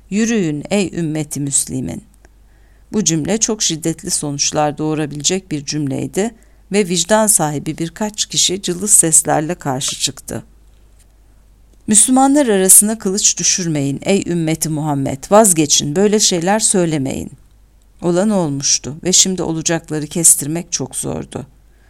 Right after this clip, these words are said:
Sultan ile veziri ordunun başında Üsküdar'daydı. İstanbul korumasızdı. Yağmanın başlaması an meselesi sayılırdı.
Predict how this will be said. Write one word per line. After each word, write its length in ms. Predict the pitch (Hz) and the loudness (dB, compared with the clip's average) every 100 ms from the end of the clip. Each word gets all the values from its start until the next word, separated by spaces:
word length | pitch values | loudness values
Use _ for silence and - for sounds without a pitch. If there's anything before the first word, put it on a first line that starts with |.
| - - | -20 -8
Sultan 500 | - - 254 349 339 | -2 -2 0 0 2
ile 160 | 196 160 | 2 2
veziri 380 | 180 170 160 180 | 4 4 4 0
ordunun 460 | 185 175 185 196 | -2 -2 -4 -2
başında 400 | 165 - 160 170 | 0 0 -2 -4
Üsküdar'daydı. 1040 | 156 - 147 143 135 131 127 131 - 107 - _ _ _ _ - | -4 -4 -4 -4 -4 -4 -6 -6 -8 -10 -12 _ _ _ _ 2
İstanbul 580 | - 208 190 170 208 | 4 6 6 4 -4
korumasızdı. 920 | 226 175 160 143 156 - - - 117 - _ _ _ - - - | -4 -4 -2 0 2 2 2 0 -6 -8 _ _ _ -20 -14 2
Yağmanın 500 | 202 220 247 285 320 | 6 6 4 2 4
başlaması 600 | 208 208 185 170 165 - | 2 2 0 -2 2 2
an 160 | - 269 | 4 2
meselesi 580 | 165 156 160 160 - - | 4 4 2 0 0 2
sayılırdı. 720 | 131 139 139 139 131 123 | 2 -2 -4 -8 -6 -8